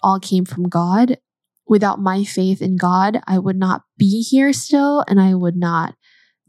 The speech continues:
do the things that I'm doing, and I would not have any impact on the world. I would have fully given up on myself and this world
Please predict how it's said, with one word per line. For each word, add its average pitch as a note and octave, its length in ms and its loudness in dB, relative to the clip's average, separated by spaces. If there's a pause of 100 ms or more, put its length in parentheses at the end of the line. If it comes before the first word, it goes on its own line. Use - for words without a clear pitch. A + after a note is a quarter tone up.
(100)
do G#3+ 240 4
the B3 120 4
things C#4 380 -2
that C#4+ 100 2
I'm C#4 160 0
doing, C#4 340 0
and G#3+ 120 4
I G3+ 80 6
would F#3+ 160 2
not F3+ 180 0
have F#3 240 -6 (160)
any B3+ 260 0
impact G3 480 0
on F#3 140 -2
the F#3 80 0
world. E3+ 320 -2
I F#3 120 0
would F#3+ 160 -2
have F#3 140 0
fully B3 400 0
given F#3+ 300 2
up E3+ 200 2
on F3+ 140 -2
myself E3+ 560 -2
and F3 160 -8
this E3+ 180 -6
world E3 340 -6